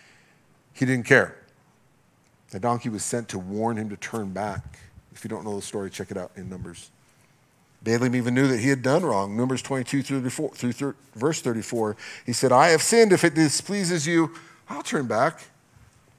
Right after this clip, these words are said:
He didn't do it. He didn't turn back. It was just lip service. He continued on, refusing to see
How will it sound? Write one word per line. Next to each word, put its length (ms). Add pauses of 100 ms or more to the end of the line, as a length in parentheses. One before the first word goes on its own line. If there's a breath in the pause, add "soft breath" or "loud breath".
(1000)
He 80
didn't 200
do 100
it. 120 (920)
He 60
didn't 240
turn 240
back. 240 (160)
It 40
was 120
just 200
lip 280
service. 440
He 80
continued 520
on, 220
refusing 400
to 80
see 440